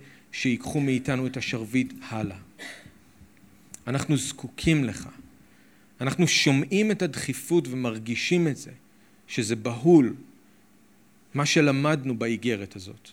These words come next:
ואנחנו מבקשים שתעזור לנו לא להיות רדומים, אלא לשים לב לקול שלך שמנסה לעורר אותנו,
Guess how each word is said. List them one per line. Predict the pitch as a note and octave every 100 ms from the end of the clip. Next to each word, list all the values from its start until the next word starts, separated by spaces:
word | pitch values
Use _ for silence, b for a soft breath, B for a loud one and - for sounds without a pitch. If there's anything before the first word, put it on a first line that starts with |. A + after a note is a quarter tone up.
| _ B2
ואנחנו | B2+ A#2+ B2+
מבקשים | A#2+ A#2+ - E3+ E3
שתעזור | D#3 D3+ D3+ A2 A2+ D#3 D3
לנו | C3 B2+
לא | C#3
להיות | D3+ C#3+ B2
רדומים, | B2 A2+ B2 C3+ C#3 B2+ - B B
אלא | C3 A#2+
לשים | A2+ - - F3 E3
לב | C#3+ D3+ C3+
לקול | B2+ - D#3 D3
שלך | - B2+ A#2+
שמנסה | A2 C3 B2 A#2 - C3
לעורר | C3 A2+ G2+ C#3
אותנו, | C#3 C#3 D3+ C#3